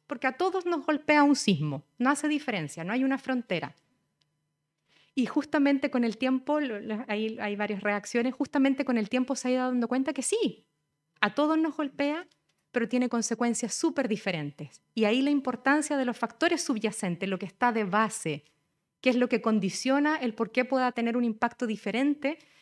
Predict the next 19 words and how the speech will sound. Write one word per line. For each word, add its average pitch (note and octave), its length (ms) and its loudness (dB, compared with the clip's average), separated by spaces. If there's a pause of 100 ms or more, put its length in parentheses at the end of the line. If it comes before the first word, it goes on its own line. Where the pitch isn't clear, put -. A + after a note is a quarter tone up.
(320)
en F3+ 140 -2
un A3+ 120 0
sujeto D4 640 -4 (140)
que D4+ 120 -2
en C4+ 100 4
otro. D3 320 -4 (840)
Y A3+ 120 2
esto C4 160 0
es D4+ 60 6
muy D4+ 180 6
interesante, C4+ 540 2
es - 60 -4
una A3+ 180 2
frase A#3 340 -2
que A3 120 0
mencionó G3 440 -2
el A3 60 0
secretario G3+ 480 -4
general G3 460 -8